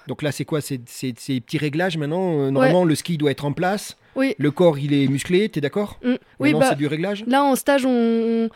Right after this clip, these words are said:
Speaker 2: on, de ski, oui, on fait surtout des réglages et puis,
Speaker 1: Mm.
Speaker 2: euh, on va commencer à mettre, euh, beaucoup d'intensité pour, euh,
Speaker 1: Ah,
Speaker 2: bah,
Speaker 1: oui.
Speaker 2: pour être prêt pour, euh, la course.
Speaker 1: Ouais.
Speaker 2: Ouais.
Speaker 1: La première course, tu sais où c'est ?
Speaker 2: Euh, c'est à Zolda, en Italie.
Speaker 1: D'accord.
Speaker 2: Ouais.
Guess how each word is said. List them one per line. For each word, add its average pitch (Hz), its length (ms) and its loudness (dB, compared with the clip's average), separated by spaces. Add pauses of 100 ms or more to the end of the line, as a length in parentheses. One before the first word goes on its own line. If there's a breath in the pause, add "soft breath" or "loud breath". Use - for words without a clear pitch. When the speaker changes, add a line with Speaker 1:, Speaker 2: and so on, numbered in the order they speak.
(160 soft breath)
Speaker 2:
on, - 40 -8
de 220 140 0
ski, 277 260 0
oui, 262 140 2
on 240 160 2
fait 220 160 0
surtout 240 320 -6
des 240 100 2
réglages 233 460 2
et 233 60 -2
puis, 220 240 0
Speaker 1:
Mm. 220 40 4
Speaker 2:
euh, 214 120 2
on 214 100 0
va 202 160 0
commencer 214 360 -4
à 208 60 2
mettre, 208 300 -4
euh, 202 400 -2
beaucoup 208 320 -4
d'intensité 214 580 -4
pour, 196 240 -8
euh, 202 80 -10 (300 loud breath)
Speaker 1:
Ah, 277 100 -6
Speaker 2:
bah, 226 120 6
Speaker 1:
oui. 214 60 -4
Speaker 2:
pour 220 140 2
être 208 120 0
prêt - 180 -2
pour, 208 240 -2
euh, 196 160 0
la 196 120 -4
course. - 400 -16
Speaker 1:
Ouais. 127 220 -6 (100)
Speaker 2:
Ouais. 208 200 -6 (180)
Speaker 1:
La 139 120 -4
première 156 280 -6
course, 190 220 -10
tu 185 80 -12
sais 170 140 -6
où 160 80 -6
c'est ? 196 200 -8 (180)
Speaker 2:
Euh, 233 240 4
c'est 220 200 0
à 208 100 2
Zolda, 233 460 2
en 190 360 -4
Italie. 208 480 -6 (120)
Speaker 1:
D'accord. 135 380 -6
Speaker 2:
Ouais. 208 140 -6